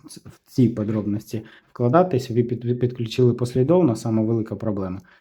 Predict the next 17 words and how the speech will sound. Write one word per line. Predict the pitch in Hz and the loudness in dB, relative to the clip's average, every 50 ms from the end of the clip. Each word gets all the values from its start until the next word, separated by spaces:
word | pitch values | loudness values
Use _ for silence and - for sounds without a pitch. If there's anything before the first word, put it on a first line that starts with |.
| _ _ - | _ _ -8
Ви | 120 107 | -6 0
підключили | 113 123 120 - 120 113 - - 123 120 110 | 0 0 0 0 -2 -2 2 4 4 6 6
два | 110 113 117 107 | 4 2 2 2
дванадцятивольтових | 107 107 110 110 107 107 107 - - 117 110 113 110 110 117 113 107 104 101 - - - | 2 2 2 2 2 2 0 -2 -4 -2 -2 -2 -2 -2 -2 -2 -2 -2 -4 -6 -6 -6
літій | 107 104 107 104 | -6 -4 -4 -4
залізофосфатних | 104 104 104 104 104 107 110 - 113 107 - 113 104 101 - 98 - 107 | -4 -2 -2 -2 -2 -2 -4 -4 -4 -6 -4 -6 -8 -6 -6 -8 -8 -8
акумулятора | 101 - 107 107 107 104 101 - - 104 101 | -8 -2 0 2 2 2 0 -2 -8 -10 -10
послідовно | - 104 - - 117 107 110 104 95 98 95 95 | -10 -10 -8 -6 -4 -2 -2 0 -2 -2 -4 -4
до | 95 101 - | -6 -6 -4
двадцятичотирьохвольтового | 107 107 104 - - - 117 110 - - 113 104 104 - - 110 104 - - 107 101 98 98 101 104 | -4 -4 -4 -4 -4 -4 -4 -4 -4 -6 -6 -6 -6 -6 -4 -6 -6 -4 -4 -4 -4 -4 -2 -2 2
інвертора. | 107 120 135 160 180 185 180 - 110 95 90 - _ _ - _ _ - | 4 4 6 6 6 6 4 0 -6 -6 -6 -12 _ _ -20 _ _ -12
Якщо | 117 113 113 - - 123 | -10 -10 -8 -6 -4 -4
дали | 107 117 113 110 110 107 | -2 0 0 0 2 2
велику | 110 113 113 113 110 110 - 110 | 2 0 0 0 -2 0 2 2
нагрузку, | 110 110 110 117 120 143 175 180 175 - 107 | 2 2 2 2 4 4 4 2 2 -4 -6
навантаження, | 104 104 104 107 107 107 107 107 98 92 95 98 95 98 104 | -4 -4 -2 -2 -2 -2 -4 -6 -8 -8 -8 -8 -8 -6 -6
один | 107 104 120 123 123 123 | 0 4 4 4 4 4